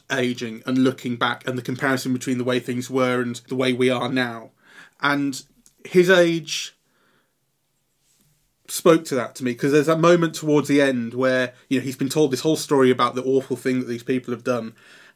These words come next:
And then he, he reconnects that memory for, that you've seen in flashback previously of when he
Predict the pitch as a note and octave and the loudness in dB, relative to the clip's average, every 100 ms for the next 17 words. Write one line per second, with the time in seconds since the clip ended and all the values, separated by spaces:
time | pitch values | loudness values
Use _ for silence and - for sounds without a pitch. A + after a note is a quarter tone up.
0 | _ C3+ C3+ C3 C3 - _ - D3+ D3+ | _ -2 0 -2 -4 -10 _ -4 0 0
1 | C#3 D3 C#3+ D3 D3+ D3 D#3+ D#3+ D#3+ D#3+ | -2 -2 -4 -6 -2 0 0 0 -2 -2
2 | - - - D3 C#3+ D3+ C#3 A#2+ A#2 D3 | -10 -10 -2 -2 2 2 2 -2 -2 -8
3 | C3 D3 C#3 C3 B2 D#3 C3 A#2+ C#3+ - | -8 -6 -6 -4 0 0 2 0 -2 -2
4 | A#2+ - C3+ B2+ - C3 A#2 B2+ C#3 B2+ | -4 0 0 0 -4 -6 -8 -8 -4 -4
5 | A#2+ B2 A#2+ | -4 -6 -8